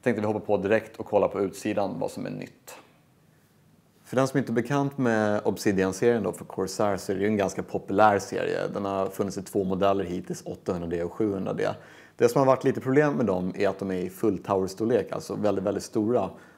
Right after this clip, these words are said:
Och det är ju majoriteten av, eh, entusiasterna och så vidare kanske inte är helt inriktade på att ha så stora chassin hemma, även om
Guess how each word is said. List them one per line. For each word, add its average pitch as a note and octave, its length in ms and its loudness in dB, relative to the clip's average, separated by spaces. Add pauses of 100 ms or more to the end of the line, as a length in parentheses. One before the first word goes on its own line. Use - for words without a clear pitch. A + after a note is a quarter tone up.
(120)
Och A2 280 0
det A#2+ 100 2
är A2+ 180 6
ju A2 140 6
majoriteten A2 760 2
av, F#2+ 420 0
eh, F2+ 340 0 (220)
entusiasterna F#2+ 720 -6
och F#2 80 -6
så - 120 -12
vidare G2+ 300 -2
kanske G2 280 -6
inte G#2+ 180 0
är A#2+ 420 2 (220)
helt D#3 320 0
inriktade A2 380 2
på G#2 120 -2
att F#2+ 80 -4
ha C3 160 2
så G#2+ 140 -8
stora - 220 -6
chassin G#2 280 -4
hemma, G2+ 280 -6
även G2+ 260 0
om F#2+ 200 -4